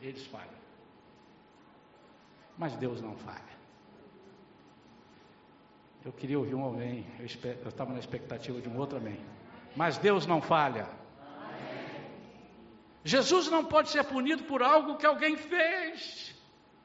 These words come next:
Um dia me veio na cabeça assim, falei, "Eu vou preparar uma pregação sobre isso." Talvez um dia que o Senhor ainda não me deu inspiração, então estou esperando. Irmãos, havia um homem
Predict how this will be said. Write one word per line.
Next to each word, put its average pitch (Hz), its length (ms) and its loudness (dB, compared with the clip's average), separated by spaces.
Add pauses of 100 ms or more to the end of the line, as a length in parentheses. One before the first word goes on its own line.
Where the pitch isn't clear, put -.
(2000)
Um 196 80 -8
dia 240 180 -4
me 214 140 -4
veio 220 220 -2
na 220 80 -4
cabeça 196 400 -4
assim, 214 240 -10
falei, 196 200 -6
"Eu 180 40 -8
vou 202 120 -4
preparar 202 480 -2
uma 190 140 -2
pregação 190 520 -6
sobre 175 280 -6
isso." 156 220 -8
Talvez 320 400 -8
um 156 380 -8
dia 180 160 -10
que - 80 -14
o 165 40 -12
Senhor 165 300 -6
ainda 185 240 -4
não 180 160 -4
me 170 100 -4
deu 170 180 -2
inspiração, 175 640 -6
então 196 300 -10 (300)
estou - 140 -6
esperando. 143 460 -4 (640)
Irmãos, 233 560 -2 (480)
havia 214 360 0
um 262 120 -2
homem 233 380 0